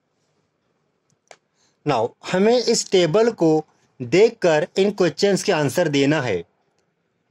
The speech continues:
In all, how many families gave help? कितने ख़ानदान ने अतिये की सूरत में दवाइयाँ दी?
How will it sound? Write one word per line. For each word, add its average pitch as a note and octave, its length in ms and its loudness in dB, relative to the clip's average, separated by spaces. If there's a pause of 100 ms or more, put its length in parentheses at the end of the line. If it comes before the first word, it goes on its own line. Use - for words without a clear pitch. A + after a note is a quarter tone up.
(140)
In A3+ 220 2
all, F3 280 0 (460)
how A3 160 2
many C#4 260 4
families G#3 680 0 (360)
gave E3+ 320 2 (400)
help? D3 320 0 (440)
कितने A#3+ 320 -2
ख़ानदान G3 580 -2
ने E3 240 0 (340)
अतिये G#3+ 380 -2
की F3+ 240 -4 (320)
सूरत G#3+ 480 0
में D#3 280 0 (280)
दवाइयाँ D#3+ 580 0
दी? B2+ 280 -4